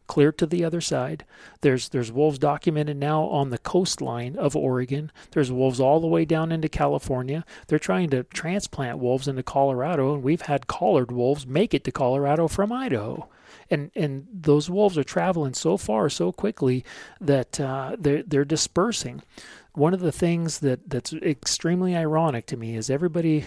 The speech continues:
one of the biggest arguments that I get when I'm talking about wolves and managing wolf numbers is, "Oh, well, wolves saved Yellowstone. They changed the rivers."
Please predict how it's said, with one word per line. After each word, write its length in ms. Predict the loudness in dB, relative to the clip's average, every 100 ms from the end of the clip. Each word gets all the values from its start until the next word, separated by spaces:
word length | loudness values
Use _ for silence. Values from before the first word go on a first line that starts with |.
| -6
one 320 | -6 -2 0
of 60 | 2
the 80 |
biggest 320 | 2 2 2 2
arguments 380 | 2 0 -2
that 120 | -2 -2
I 60 |
get 260 | 0 0 -2
when 100 | -8
I'm 80 | -2
talking 300 | 0 0 -2
about 240 | -2 -2
wolves 400 | -2 -2 -4 -8
and 140 | -8
managing 420 | -6 -6 -8 -10 -6
wolf 260 | -6 -8 _
numbers 600 | -10 -4 -2 -2 -6 -8 -16 -20 -6
is, 180 | -4 -2
"Oh, 200 | 0 2
well, 200 | 2 0
wolves 300 | 2 2 2
saved 400 | -2 0 0 0
Yellowstone. 720 | 0 0 0 -4 -6 -6 -8
They 140 | -6 -6
changed 500 | -4 -4 -4 -4 -2
the 100 | 0
rivers." 520 | 2 2 -2 -6 -12